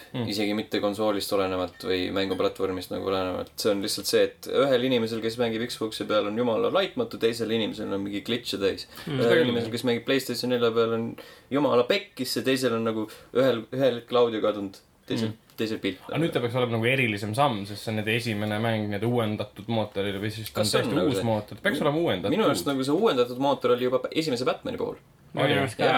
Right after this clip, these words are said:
Speaker 3: jah.
Speaker 1: Aa, neid ma pole mänginud, nii et ma ei tea.
Speaker 2: No vot.
Speaker 3: Mhm.
Speaker 1: Vot, vot.
Speaker 2: Nii et,
Speaker 1: Okei.
Speaker 2: äh, väga suurt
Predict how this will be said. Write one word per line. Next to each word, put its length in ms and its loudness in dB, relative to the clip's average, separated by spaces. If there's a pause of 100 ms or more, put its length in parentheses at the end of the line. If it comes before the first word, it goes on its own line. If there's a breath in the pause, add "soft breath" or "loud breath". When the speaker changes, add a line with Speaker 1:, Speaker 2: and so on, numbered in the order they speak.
Speaker 3:
jah. 80 -6 (160)
Speaker 1:
Aa, 160 4
neid 140 2
ma 100 0
pole 180 6
mänginud, 360 0
nii 100 -6
et 60 -8
ma 100 -4
ei 60 -2
tea. 120 -8
Speaker 2:
No 140 2
vot. 220 0
Speaker 3:
Mhm. 140 -6
Speaker 1:
Vot, 180 -4
vot. 200 -6
Speaker 2:
Nii 140 -6
et, 80 -4
Speaker 1:
Okei. 220 2
Speaker 2:
äh, 240 0 (440)
väga 320 6
suurt 260 0